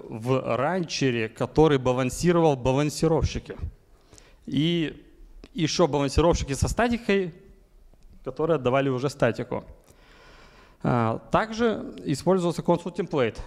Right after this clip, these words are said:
Это замечательный инструмент, наверное, многие знают его, используют. Он позволяет очень быстро,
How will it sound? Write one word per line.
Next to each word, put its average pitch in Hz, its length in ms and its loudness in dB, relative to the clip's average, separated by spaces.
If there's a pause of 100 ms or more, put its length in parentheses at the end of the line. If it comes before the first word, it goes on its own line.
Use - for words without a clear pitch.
(320)
Это 175 420 4
замечательный 135 880 0
инструмент, 147 460 2
наверное, 143 280 2
многие 117 600 0
знают 165 320 -4
его, 143 220 0
используют. 170 640 0 (1040)
Он 127 140 0
позволяет 143 460 2
очень 131 240 0
быстро, 139 280 0